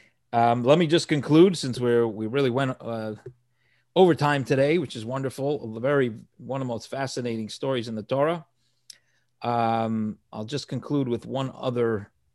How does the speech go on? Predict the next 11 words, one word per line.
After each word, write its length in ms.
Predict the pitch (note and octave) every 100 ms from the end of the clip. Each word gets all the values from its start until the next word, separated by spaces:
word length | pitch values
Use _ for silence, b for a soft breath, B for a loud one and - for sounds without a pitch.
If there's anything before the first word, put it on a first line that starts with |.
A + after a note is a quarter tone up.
| _ _ _
insight 460 | C3 D#3+ - A2+ G#2+
about 340 | A#2 B2 B2
it, 280 | G#2 - - _ _ _ _ _
which 240 | A#2 -
is 560 | D3+ D3 A#2+ A2+ - - _ _ -
that 120 | A2+
on 120 | A2+
some 300 | - D3+ C#3+
level, 400 | C3+ D3 B2 A#2
Moshe 500 | A2+ B2+ D3 - C#3+
was 320 | B2 A#2+ A2+